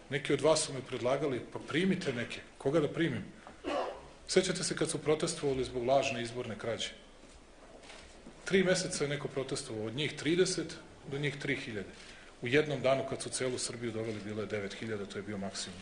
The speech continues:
Što mi možemo svakog dana da okupljamo,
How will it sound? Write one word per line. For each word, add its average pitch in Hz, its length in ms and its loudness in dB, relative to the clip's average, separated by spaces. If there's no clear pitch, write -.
Što - 200 -2
mi 127 140 2
možemo 127 320 0
svakog 135 420 4
dana 113 260 2
da 95 100 -6
okupljamo, 87 500 -8